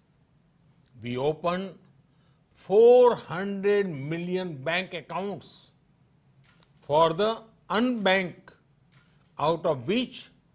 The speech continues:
two hundred twenty million are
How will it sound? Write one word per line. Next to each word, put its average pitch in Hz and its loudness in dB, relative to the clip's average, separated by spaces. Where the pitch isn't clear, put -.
two 220 0
hundred 202 0
twenty 190 -6
million 180 -2
are 165 -2